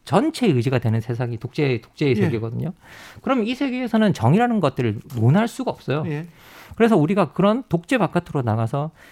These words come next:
Speaker 1: 민주주의라는 틀을 만들어야 거기서부터 드디어 우리가 뭔가 관계 속의 평등 속에서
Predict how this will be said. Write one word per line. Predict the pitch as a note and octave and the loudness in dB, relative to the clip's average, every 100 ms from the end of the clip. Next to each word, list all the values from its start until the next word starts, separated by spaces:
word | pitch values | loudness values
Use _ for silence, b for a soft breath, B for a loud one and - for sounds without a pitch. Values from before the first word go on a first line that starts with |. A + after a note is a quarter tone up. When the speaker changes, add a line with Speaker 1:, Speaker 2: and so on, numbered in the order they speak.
| B | B
Speaker 1:
민주주의라는 | A2+ C3 E3+ A#3+ A#3+ A#3+ F#3 C3+ | 2 6 6 4 0 0 0 -2
틀을 | - A#3+ | -4 -4
만들어야 | B3 G#2 G#2 F#3+ D#3 A#2 D3+ A#2 B B B - | -2 0 0 0 0 0 0 -4 B B B 0
거기서부터 | D3+ A3 G#3 E3+ - - G#3 - | 2 2 0 -2 -2 0 -2 0
드디어 | B2+ A#2+ G#3+ E3+ | 0 2 4 4
우리가 | A#2 D3 C3+ | 2 2 2
뭔가 | A2+ C#3 C#3 C3+ | 2 0 0 -2
관계 | B2+ C#3+ F#3+ | -2 0 2
속의 | G3 C3+ B2 | 0 -4 -6
평등 | - F#3+ E3 | -4 -2 -2
속에서 | - A#2 G#2 G#2 | -4 -6 -6 -8